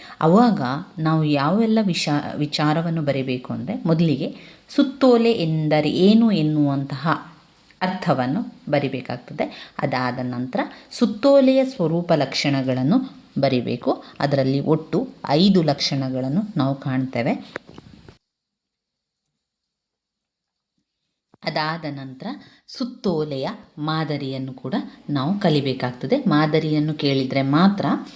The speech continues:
ನಾವು ಮಾದರಿಯನ್ನು ಕೂಡ ಬರಿಬೇಕು. ಅಂದರೆ ಆ ಪತ್ರದ ಮಾದರಿಯನ್ನು ನಾವು ಬರಿಬೇಕಾಗ್ತದೆ. ಸುತ್ತೋಲೆ, ಮೊದಲಿಗೆ ಸುತ್ತೋಲೆ ಎಂದರೆ ಏನು ಎನ್ನುವಂತಹ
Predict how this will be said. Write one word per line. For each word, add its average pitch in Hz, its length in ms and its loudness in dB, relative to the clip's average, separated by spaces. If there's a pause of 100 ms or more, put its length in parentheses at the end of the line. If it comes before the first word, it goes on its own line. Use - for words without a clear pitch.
(220)
ನಾವು 170 240 2
ಮಾದರಿಯನ್ನು 151 580 2
ಕೂಡ 175 180 0
ಬರಿಬೇಕು. 196 460 2
ಅಂದರೆ 196 200 2
ಆ 262 100 4
ಪತ್ರದ 190 500 0 (380)
ಮಾದರಿಯನ್ನು 151 720 -2
ನಾವು 139 180 -2
ಬರಿಬೇಕಾಗ್ತದೆ. 131 1120 -4 (260)
ಸುತ್ತೋಲೆ, 254 800 2 (200)
ಮೊದಲಿಗೆ 196 500 6 (120)
ಸುತ್ತೋಲೆ 247 640 2
ಎಂದರೆ 160 580 0
ಏನು 214 340 6
ಎನ್ನುವಂತಹ 147 1000 2